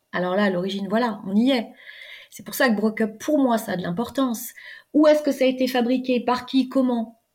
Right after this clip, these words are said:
Inutile de, de se dire que, euh, Broke Up, bon, voilà, l-, l'affaire, elle est classée. Encore une fois, il a déjà, l'objet a déjà été, euh, a été créé, il va pas polluer. Il a rarement été,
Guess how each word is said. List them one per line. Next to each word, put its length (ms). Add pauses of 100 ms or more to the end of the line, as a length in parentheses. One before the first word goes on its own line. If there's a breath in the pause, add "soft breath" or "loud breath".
(160)
Inutile 460
de, 220
de 140
se 60
dire 320
que, 100
euh, 840
Broke 300
Up, 140
bon, 380
voilà, 400
l-, 200
l'affaire, 340
elle 100
est 80
classée. 460
Encore 220
une 100
fois, 200
il 120
a 80
déjà, 420
l'objet 260
a 80
déjà 360
été, 420
euh, 40 (1300 loud breath)
a 100
été 240
créé, 540
il 100
va 100
pas 160
polluer. 600 (920 loud breath)
Il 160
a 80
rarement 640
été, 580